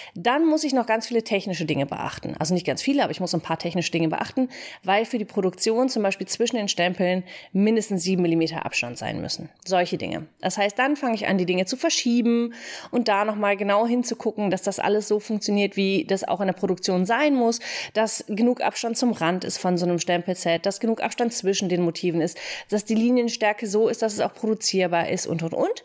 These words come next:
Und wenn ich die ganzen technischen Gegebenheiten dann eben auch noch darauf angewendet habe, dann sieht das schon ein bisschen anders aus als das, was ursprünglich mal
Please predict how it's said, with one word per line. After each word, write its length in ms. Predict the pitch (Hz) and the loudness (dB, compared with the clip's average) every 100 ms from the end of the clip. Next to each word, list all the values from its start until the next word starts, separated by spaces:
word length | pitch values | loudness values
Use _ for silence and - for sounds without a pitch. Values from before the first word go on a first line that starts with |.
| _ - - - - | _ -20 -20 -14 -2
Und 120 | 226 | 2
wenn 120 | 226 | 2
ich 100 | 220 | 2
die 140 | 247 226 | 0 2
ganzen 280 | 220 208 | 0 -2
technischen 480 | 190 196 190 185 190 | -2 -2 0 0 2
Gegebenheiten 600 | 165 165 180 160 165 160 | 2 2 2 2 0 2
dann 140 | 156 151 | 0 0
eben 140 | 143 | 0
auch 140 | - | 2
noch 160 | 247 285 | 2 2
darauf 240 | 269 262 254 | 2 0 2
angewendet 540 | 262 240 233 233 233 | 0 2 2 0 2
habe, 280 | 220 220 220 - - - - | 0 2 -2 -4 -12 -10 0
dann 160 | 233 | 2
sieht 160 | 311 392 | 2 2
das 140 | 381 | 0
schon 140 | - 339 | 4 4
ein 100 | 285 | 4
bisschen 320 | 330 415 359 | 2 0 0
anders 340 | 294 330 339 | 2 4 2
aus 240 | - 311 320 | 2 2 2
als 160 | 311 | 2
das, 200 | 254 269 | 0 0
was 160 | 277 - | -2 0
ursprünglich 600 | 262 262 254 247 247 - | -2 0 2 2 2 0
mal 320 | 202 202 | 2 2